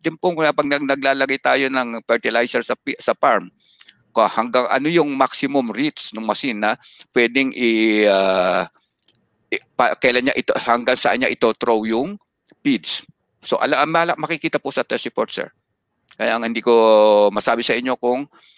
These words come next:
ang isang issue lang dito kung pag nalaglag ba sa tubig, eh, nakakain ba niya, nakakain ba talaga siya ng isda, napupunta ba talaga sa isda.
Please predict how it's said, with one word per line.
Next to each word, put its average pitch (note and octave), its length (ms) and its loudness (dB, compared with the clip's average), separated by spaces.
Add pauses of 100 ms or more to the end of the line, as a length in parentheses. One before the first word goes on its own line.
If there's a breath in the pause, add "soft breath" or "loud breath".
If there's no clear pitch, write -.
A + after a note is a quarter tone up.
(340 loud breath)
ang A#2+ 160 -4
isang C3 360 -6
issue B2 280 -6
lang A#2+ 120 0
dito A#2+ 240 -2
kung A2 280 -8
pag A2+ 160 0
nalaglag A2 480 -2
ba G2+ 80 -2
sa - 120 -2
tubig, G#2 360 -2
eh, F#2 120 -2
nakakain G2 520 0
ba F#2+ 80 -2
niya, F#2+ 160 -6
nakakain F#2+ 480 0
ba F#2 80 -4
talaga F2+ 320 -6
siya F2+ 160 -4
ng E2+ 160 -12
isda, E2+ 320 -8
napupunta F2+ 400 -6
ba F2 160 -8
talaga E2 240 -8
sa - 120 -10
isda. - 280 -12